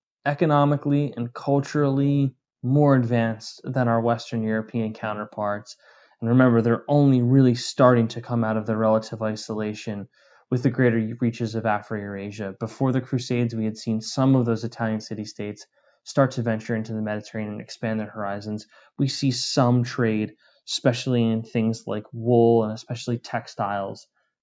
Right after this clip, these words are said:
from Western Europe going southwards and eastwards, but not too much. Um,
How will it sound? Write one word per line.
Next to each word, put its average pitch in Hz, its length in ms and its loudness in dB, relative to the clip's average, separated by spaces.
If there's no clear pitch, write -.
from 123 180 2
Western 117 400 0
Europe 110 320 -2
going 110 320 2
southwards 107 600 -4
and 101 140 -8
eastwards, 104 640 -10
but 113 200 -8
not 147 240 -6
too 117 200 -6
much. 107 480 -12
Um, 123 400 0